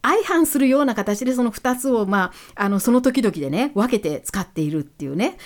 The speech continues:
そんなことをしてもね、結局、まあ、批判されるばかりだっていうことなんですよ。だから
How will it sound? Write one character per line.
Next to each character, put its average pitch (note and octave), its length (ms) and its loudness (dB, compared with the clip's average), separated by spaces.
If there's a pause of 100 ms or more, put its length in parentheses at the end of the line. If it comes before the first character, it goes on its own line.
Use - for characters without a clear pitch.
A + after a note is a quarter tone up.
そ F4 240 0
ん G4 100 2
な G4 120 2
こ F#4+ 120 0
と C#4+ 120 2
を F#3+ 260 2
し - 80 -8
て B3+ 100 2
も F3+ 120 -2
ね、 F3 260 -6 (840)
結 - 160 2
局、 G#3+ 360 6
ま G3 300 0 (280)
あ、 G#3+ 40 -8
批 G#3+ 160 -2
判 G#3 180 4
さ G3+ 100 0
れ F3 140 2
る F3 120 -2
ば F3 100 -2
か D#3 100 -4
り C3+ 140 -8 (260)
だ D#3+ 120 -4
っ - 60 -10
て - 220 -6
い E3+ 40 4
う D#3+ 80 0
こ E3 140 -4
と F#3 80 -4
な D3 120 -2
ん C3+ 40 -6
で C#3 80 -4
す C#3+ 100 -6
よ。 C3 140 -8 (380)
だ C#4+ 100 0
か C4 100 0
ら A#3+ 140 0